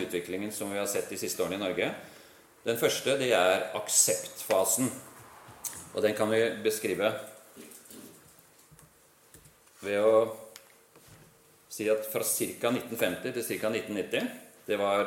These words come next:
at homoseksuell atferd må bli anerkjent som lovlig, legitim og etisk høyverdig. Det var da,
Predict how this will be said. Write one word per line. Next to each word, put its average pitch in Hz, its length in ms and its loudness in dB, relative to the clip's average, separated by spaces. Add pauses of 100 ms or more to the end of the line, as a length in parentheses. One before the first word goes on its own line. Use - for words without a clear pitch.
at - 160 -6
homoseksuell 107 560 -2
atferd 107 320 -2
må 95 80 0
bli 107 80 6
anerkjent 92 400 -2
som 92 120 -4
lovlig, 101 360 4
legitim 90 400 0
og 80 60 0
etisk - 280 -8
høyverdig. 90 380 0
Det 101 140 0
var 95 140 4
da, 90 100 4